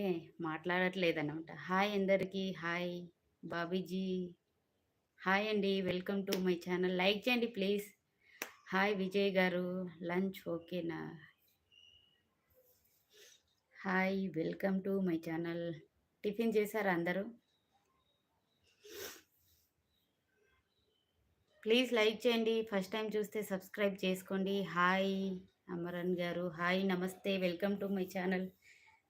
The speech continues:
ప్లీజ్ లైక్ చేయండి, ఒక్క లైక్ కూడా రాలేదు.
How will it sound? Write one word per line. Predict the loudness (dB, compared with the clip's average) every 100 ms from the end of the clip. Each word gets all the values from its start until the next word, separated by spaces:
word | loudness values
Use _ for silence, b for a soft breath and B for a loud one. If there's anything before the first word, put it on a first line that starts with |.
| -4
ప్లీజ్ | 0 2 2
లైక్ | 4 4 4 2
చేయండి, | 4 2 0 -4 -12 _ _ _ -4
ఒక్క | -2 2
లైక్ | 4 4 4 0
కూడా | 2
రాలేదు. | 2 4 2 0 -8